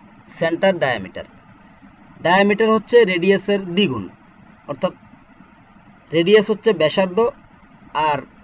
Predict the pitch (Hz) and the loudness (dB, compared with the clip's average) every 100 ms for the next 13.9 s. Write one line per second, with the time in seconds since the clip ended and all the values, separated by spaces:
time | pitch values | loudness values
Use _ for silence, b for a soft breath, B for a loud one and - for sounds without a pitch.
0 | - - 151 160 151 147 143 131 104 85 | -20 -12 -2 0 0 -4 -6 -8 -6 -6
1 | 69 - - - - - - - - 180 | -8 -14 -20 -20 -20 -20 -20 -20 -12 -2
2 | 175 175 165 175 175 151 151 175 165 160 | 2 2 2 2 0 0 -2 0 0 0
3 | - 165 160 - 175 151 - - 165 170 | -2 -4 -4 -4 -4 -4 -10 -6 -2 0
4 | 170 170 135 143 180 202 - 165 160 160 | 0 -4 -2 0 0 -2 -6 -4 0 0
5 | 160 170 147 143 156 190 208 185 151 139 | -2 -4 -4 -4 -4 -4 -2 -2 0 -2
6 | 123 113 120 - 127 104 98 92 90 131 | -2 -6 -10 -8 -8 -8 -12 -14 -12 -2
7 | 151 147 135 120 135 - - - - 120 | 0 -2 -4 -4 -4 -8 -20 -20 -14 -12
8 | 113 107 131 - - - - - - - | -8 -8 -10 -16 -20 -16 -14 -14 -18 -20
9 | 123 123 101 101 104 - 95 82 - - | -14 -10 -10 -10 -14 -14 -14 -14 -18 -20
10 | - - - - B B B B - 165 | -20 -20 -20 -20 B B B B -8 2
11 | 208 220 175 160 202 208 202 208 185 156 | 4 4 2 2 2 0 0 0 0 0
12 | 180 180 175 135 131 156 156 180 165 135 | 0 -2 -4 -4 -8 -10 -10 -4 -4 -4
13 | 139 135 - 143 131 110 104 98 107 | -6 -8 -8 -8 -8 -8 -12 -12 -12